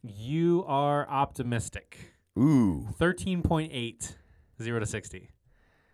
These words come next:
Speaker 2: Okay.
Speaker 1: Yeah, it's gonna be real slow. That's right. Did you know that the Accord has been a two-door hatchback, a two-door coupe, a four-door sedan, and a four-door wagon?
Speaker 2: Yes.
Speaker 1: All of those.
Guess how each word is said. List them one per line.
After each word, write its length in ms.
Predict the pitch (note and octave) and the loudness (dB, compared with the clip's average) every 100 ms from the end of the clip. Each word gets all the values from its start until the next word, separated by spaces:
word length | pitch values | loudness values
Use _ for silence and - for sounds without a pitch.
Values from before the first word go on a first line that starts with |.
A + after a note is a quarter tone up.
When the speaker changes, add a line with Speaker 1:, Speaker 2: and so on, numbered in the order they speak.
| _ | _
Speaker 2:
Okay. 260 | F2+ D3 E3+ - _ _ - | -2 0 0 -4 _ _ -14
Speaker 1:
Yeah, 200 | F#2+ - - _ | -12 -14 -20 _
it's 240 | A2 G#2+ - | -14 -12 -10
gonna 180 | G#2 G2 | -10 -8
be 80 | F#2+ | -8
real 260 | F#2+ F3 | 0 0
slow. 200 | - - - _ _ _ _ _ _ - | 0 -8 -20 _ _ _ _ _ _ -14
That's 200 | G2+ - | -14 -12
right. 120 | F#2+ - - _ | -18 -20 -20 _
Did 140 | C#3+ F3+ | -6 -2
you 100 | D4+ | 0
know 160 | C4+ | 0
that 160 | A#3+ - | 0 -2
the 100 | C3+ | -6
Accord 340 | - B2+ B2+ | -4 -2 -2
has 140 | A#2+ A2+ | -2 -4
been 480 | A2+ A2 G#2 G#2+ - | -4 -4 -4 -8 -12
a 60 | - | -16
two-door 360 | - C#3 E3 D3 | -10 -8 -6 -4
hatchback, 440 | A#2 - G#2+ G#2+ - _ _ _ _ - | -4 -6 -10 -10 -12 _ _ _ _ -18
a 40 | |
two-door 340 | - F3 E3 C#3 | -12 -8 -6 -8
coupe, 540 | - - E3+ A2+ - - _ _ _ _ _ _ - | -10 -10 -10 -12 -14 -16 _ _ _ _ _ _ -14
a 60 | |
four-door 760 | - - E3 E3 F3 E3+ D#3 C#3 - | -14 -12 -6 -4 -4 -4 -4 -8 -14
sedan, 680 | - C#3+ A#2+ C#3 A2+ G2 B2+ - _ _ _ _ | -12 -8 -6 -4 -4 -6 -10 -14 _ _ _ _
and 140 | B2+ B2+ | -4 -4
a 40 | |
four-door 420 | - C3+ B2+ A#2+ | -4 -6 -4 -4
wagon? 320 | G#2+ G#2 F2 - _ _ | -4 -6 -8 -20 _ _
Speaker 2:
Yes. 600 | F#2 F#2+ - - - - - _ _ _ G#2+ B2+ | 0 0 0 -6 -8 -12 -18 _ _ _ -20 -14
Speaker 1:
All 120 | B2 | -14
of 60 | F#2 | -14
those. 360 | D#2 - - | -18 -20 -20